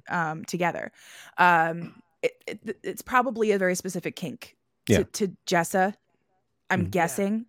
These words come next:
Speaker 1: um, or to the, the audience that Jessa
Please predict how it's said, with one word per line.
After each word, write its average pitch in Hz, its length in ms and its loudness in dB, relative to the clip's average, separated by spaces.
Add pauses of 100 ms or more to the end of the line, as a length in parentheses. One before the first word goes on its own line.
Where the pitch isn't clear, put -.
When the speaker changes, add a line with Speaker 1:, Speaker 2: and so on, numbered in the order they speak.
(100)
Speaker 1:
um, 175 460 0
or 185 160 -2
to 170 500 -4 (680)
the, 180 420 0
the 190 180 -6
audience 190 480 0
that - 160 -6
Jessa 180 600 -2